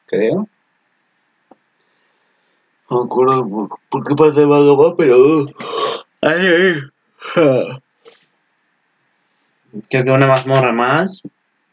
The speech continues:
Se encuentran con la personaje que falta.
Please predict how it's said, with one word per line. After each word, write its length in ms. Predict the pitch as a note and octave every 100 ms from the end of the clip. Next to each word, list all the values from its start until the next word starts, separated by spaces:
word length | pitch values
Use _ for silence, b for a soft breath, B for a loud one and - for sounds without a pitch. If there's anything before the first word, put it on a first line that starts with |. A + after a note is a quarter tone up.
| _ _ _ _ _ _ _ _ _ _ -
Se 80 | A#2
encuentran 320 | B2+ B2+ B2
con 100 | A#2
la 140 | A2
personaje 380 | A2 A2+ A2+ A#2
que 100 | G#2+
falta. 640 | - B2 E3 - G#3 A#3+